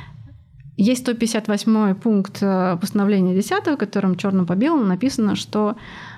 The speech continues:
э, сам факт неиспользования вообще, в принципе, на тут злоупотребление не влияет. И, в принципе, истец не должен использовать. Вот если он обращается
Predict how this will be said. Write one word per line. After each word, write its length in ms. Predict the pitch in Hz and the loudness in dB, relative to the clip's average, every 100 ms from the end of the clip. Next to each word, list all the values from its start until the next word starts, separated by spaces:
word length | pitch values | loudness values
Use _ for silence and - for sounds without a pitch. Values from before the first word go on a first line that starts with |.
| - - | -20 -10
э, 300 | - 71 - | -6 -4 -2
сам 160 | 202 | -2
факт 240 | 196 202 190 | 0 0 2
неиспользования 840 | 190 190 320 370 294 208 180 170 | 2 2 2 2 2 2 2 0
вообще, 420 | - - 180 175 302 | -4 -4 -4 -2 -2
в 60 | |
принципе, 760 | 226 262 - - 226 202 190 - | 2 0 0 -2 0 2 0 -2
на 880 | - 190 196 190 214 214 196 190 185 | -2 2 4 4 4 4 2 2 -2
тут 200 | - 196 190 | -2 -2 0
злоупотребление 1000 | 190 208 202 214 208 247 370 339 285 | 2 2 0 -2 0 2 4 4 4
не 460 | 254 240 233 233 233 | 4 4 6 6 6
влияет. 680 | 240 233 233 233 226 214 - - - - | 4 2 2 2 2 0 -4 -16 -16 -2
И, 140 | 240 | 0
в 40 | |
принципе, 420 | 233 320 349 254 240 | 2 2 2 2 2
истец 280 | - 277 | 2 0
не 60 | 247 | 2
должен 260 | 226 226 214 | 2 2 0
использовать. 600 | 220 180 170 - - - - | 0 -2 -2 -4 -12 -10 -2
Вот 160 | 190 | 0
если 160 | 208 214 | 0 2
он 100 | 214 | 2
обращается 720 | 214 233 240 240 196 - 190 | 2 0 0 0 0 -2 -6